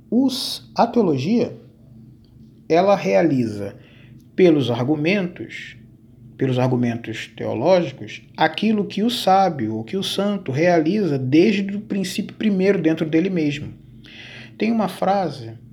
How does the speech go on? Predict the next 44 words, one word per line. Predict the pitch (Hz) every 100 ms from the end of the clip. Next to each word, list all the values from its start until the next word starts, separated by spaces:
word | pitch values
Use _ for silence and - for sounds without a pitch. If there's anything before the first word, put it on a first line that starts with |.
| - - - -
é, | 208 131
que | -
São | 139
Tomás | 135 131 127 123
usa, | 156 175 139
que | 135
ele | 127
cita | 127 147 139
da | 123
Ética | 117 117 -
Nicômaco, | 113 110 175 196 147 135
que | 175
diz | 147 131 -
que | 156
o, | 143
o | 135 131 127
virtuoso, | 127 147 - 127 160 226 156 120 107 - - - -
ele | 151 160 160
é | 185
a |
regra | - 135 180 175 135
da | 120
moral. | 104 - - - - - - - - - - - - - -
O, | 135 131 127 120 123
o |
virtuoso, | 139 143 170 180
ele | 185
é | 170
como | 180 185
uma | 185
regra | 175 175 156
da | 135
moral. | 117 104 -
Ainda | 143 196 240
que | 233 214
ele | 220 196
mesmo | 165 156
não | 156 143
consiga | 147 - 139 131
deduzir | 131 120 117 127 214
os | 226
princípios | 226 214 220 208 196
de | 190
moral, | 185 180 202 240